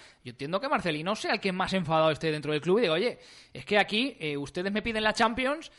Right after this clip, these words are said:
pero yo no sé si voy a poder contar con Rodrigo, si quién me va a venir, si el que vamos a traer es porque a mí me gusta como Rafinha,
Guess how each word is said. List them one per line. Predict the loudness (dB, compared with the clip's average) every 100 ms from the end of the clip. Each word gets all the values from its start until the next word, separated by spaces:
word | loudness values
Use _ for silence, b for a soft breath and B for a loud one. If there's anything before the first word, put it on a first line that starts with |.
| b
pero | -10 -4
yo | -2
no | -2
sé | -2 -2 -2
si | -6 -4
voy | 0 2
a |
poder | 0 -2
contar | 0 0
con | 0 0
Rodrigo, | 0 0 0 0 -2
si | -4 -2 0 0 0 -2 -2
quién | -2 2
me |
va | 2
a | 2
venir, | 2 -4 -8 -12 B B
si | -10 -4 -2 0 0
el | 0
que | 0
vamos | 0 0
a | -2
traer | 0 2
es | 0 0 -2 0
porque | -2 0 2
a | 2
mí | 0
me | -2
gusta | -2 -2
como | -2 0
Rafinha, | 2 2 -2 0 -2